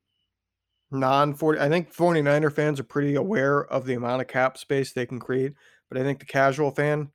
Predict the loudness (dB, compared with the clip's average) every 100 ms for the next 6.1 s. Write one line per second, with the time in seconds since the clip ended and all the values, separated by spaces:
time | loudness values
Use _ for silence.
0 | -4 -2 -2 -4 -4 -4 -4 -8 -12 -18
1 | _ _ -10 -6 0 2 2 2 4 4
2 | 2 0 -2 -4 -14 -20 _ _ _ _
3 | -10 0 2 2 2 0 -2 -2 2 2
4 | 0 -6 -16 _ _ _ _ _ _ _
5 | _ _ _ _ -12 -4 -2 -2 -2 -6